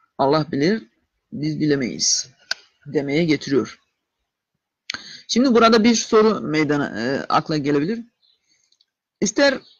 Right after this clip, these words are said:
İnsan ister maymunun bizzat dönüşümünden meydana gelsin, isterse en son olarak maymunda gizli bulunan insanlığın ondan sıçramasıyla meydana gelsin. Niçin bugün aynı yollarla eğer bu açıklamalar doğruysa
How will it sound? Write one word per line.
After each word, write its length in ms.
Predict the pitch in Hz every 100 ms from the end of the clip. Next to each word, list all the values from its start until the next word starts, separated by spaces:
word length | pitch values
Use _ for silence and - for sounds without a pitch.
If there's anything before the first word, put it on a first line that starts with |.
| _ _ _ _ _ -
İnsan 440 | 208 240 294 233
ister 320 | - 202 262
maymunun 400 | 240 226 214 202
bizzat 300 | 202 202 208
dönüşümünden 440 | 190 190 202 196 190
meydana 320 | 180 170 170
gelsin, 280 | 165 151 -
isterse 420 | 160 226 220 196
en 240 | - 180
son 280 | 202 190 151 -
olarak 400 | - 165 160 120
maymunda 360 | 143 156 175 170
gizli 340 | 139 156 185
bulunan 400 | 185 180 160 127
insanlığın 600 | 139 147 - 175 175 165
ondan 500 | - 143 156 160 123 _ _ _ _
sıçramasıyla 840 | - 151 180 202 214 220 220 262 208
meydana 280 | 160 147
gelsin. 480 | 135 127 131 196 - _ _ _ _ _
Niçin 1000 | - 143 196 311 320 - 254 175 131 - _
bugün 360 | - 156 226 233
aynı 280 | 214 240 247
yollarla 640 | 247 233 214 180 143 135 - _ _ _
eğer 260 | 147 202 214
bu 100 | 208
açıklamalar 600 | 202 208 208 196 185 160
doğruysa 640 | 156 170 214 208 202 143